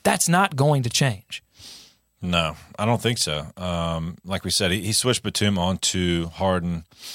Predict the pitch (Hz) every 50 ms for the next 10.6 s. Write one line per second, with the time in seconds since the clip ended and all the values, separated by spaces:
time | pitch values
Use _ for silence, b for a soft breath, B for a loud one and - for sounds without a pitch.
0 | B B B B B _ _ _ _ _ - - - 87 78 80 82 80 - -
1 | 85 80 78 73 76 78 73 80 80 - - - 78 76 - - - - 76 80
2 | 78 76 - 85 82 80 67 80 80 82 80 82 80 76 - 120 110 113 113 110
3 | B B B - - 87 87 90 90 80 107 95 90 135 165 117 117 151 170 -
4 | - 156 135 104 92 95 - 82 - 98 101 - 92 82 87 101 120 117 95 78
5 | 71 98 107 - - - 107 107 90 71 67 95 104 80 - - _ _ _ -
6 | - - - - - - - - - - 123 113 - - 110 - 107 107 95 -
7 | 98 92 80 78 82 - - - - 120 123 123 120 107 104 101 104 104 110 110
8 | - - 101 101 104 98 92 - - 104 98 98 98 95 92 - - 208 226 254
9 | 277 269 - 302 247 151 151 202 269 311 277 202 135 117 113 175 247 320 330 262
10 | 160 151 190 165 123 143 208 - - - 98 92